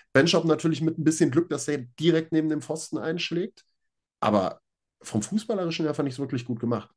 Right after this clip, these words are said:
Fairerweise, sie waren in Überzahl. Aber trotzdem,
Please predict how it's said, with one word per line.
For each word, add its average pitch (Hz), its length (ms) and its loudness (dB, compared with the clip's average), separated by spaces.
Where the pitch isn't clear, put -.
Fairerweise, 113 680 4
sie 101 160 -2
waren 98 160 4
in 98 80 -2
Überzahl. 151 480 0
Aber 107 200 4
trotzdem, - 400 -4